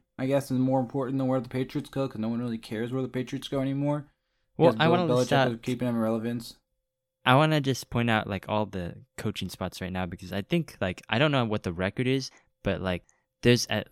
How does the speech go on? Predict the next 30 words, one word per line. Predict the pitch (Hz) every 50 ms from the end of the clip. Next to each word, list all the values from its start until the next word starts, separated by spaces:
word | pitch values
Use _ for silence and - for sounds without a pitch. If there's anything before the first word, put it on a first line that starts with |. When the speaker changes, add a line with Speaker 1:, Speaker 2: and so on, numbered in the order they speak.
| -
Speaker 2:
least | 120 120 131 127 - - - - - _ _ _ _
eight | - 123 110 107 -
teams | - - 110 98 92 90 85 - - - _ _ -
that | 104 95
are | 92 95
gonna | 92 98 92 90
have | 90 107 101
a | 92
new | 92 90 90
head | 90 92 87
coach | - - 95 87 - -
this | - 90 -
season. | - - 92 82 90 87 85 90 - _ -
Like, | 104 101 -
we | 113 113
know | 110 113 117 117
the | 110 107
Patriots | 92 - 113 107 - - 95 -
are | 101
already | 101 98 95
getting, | 95 95 90 92 90 90 87
uh, | - 95 92 87 85
Gerard | 82 - - 95 90 87 85
Mayo | 87 90 92 95 92 92 92 90
as | 90 85 -
their | 87 85
new | 87 90 85
head | 85 82 80 -
coach, | - - 95 92 92 - - -
right? | - 85 82 85 -